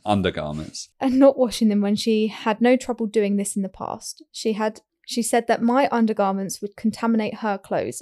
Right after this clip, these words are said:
Speaker 2: and she wanted me to do them myself in a separate load. Yet she still washes hers in the same load. I suggested we do all our undergarments in a different load, and she said no, because hers are cleaner, and that would make it worse.
Speaker 1: So it goes back to my point.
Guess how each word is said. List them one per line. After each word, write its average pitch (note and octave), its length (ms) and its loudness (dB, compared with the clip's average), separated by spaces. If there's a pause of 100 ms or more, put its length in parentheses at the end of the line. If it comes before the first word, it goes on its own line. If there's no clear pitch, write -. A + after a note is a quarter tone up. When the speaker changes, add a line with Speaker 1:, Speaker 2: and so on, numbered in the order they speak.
Speaker 2:
and G#3 120 -6
she G#3+ 100 -6
wanted A3 320 0
me G#3+ 120 0
to G#3 120 -10
do G3 180 -8
them G3+ 140 -4
myself F#3 460 -4
in F#3+ 80 -6
a - 20 -10
separate - 380 -10
load. - 260 -8 (380)
Yet A3+ 140 2
she A#3 120 -4
still C#4 200 0
washes A#3 300 -2
hers G#3 260 0
in E3+ 80 -8
the E3+ 60 -10
same G#2 240 -6
load. C#2 260 -8 (400)
I A3 60 0
suggested A#3+ 500 0
we A#3 80 -2
do A#3 200 -4
all C#4 200 4
our G3 140 2
undergarments F#3 560 -2
in G#3 60 -2
a F#3+ 40 -2
different G3 320 -6
load, - 340 -8
and G3 160 -4
she G#3+ 120 -4
said G3 240 -4
no, E3+ 240 -6
because G3+ 260 -10
hers A3 300 -2
are - 20 -4
cleaner, - 480 -4 (400)
and G3 280 -2
that - 140 0
would F#3 140 -8
make E3 180 -8
it - 80 -10
worse. - 340 -12 (280)
Speaker 1:
So - 140 2
it A2 40 6
goes G#2+ 140 4
back A2 160 2
to - 80 -4
my A2+ 120 6
point. B2 360 2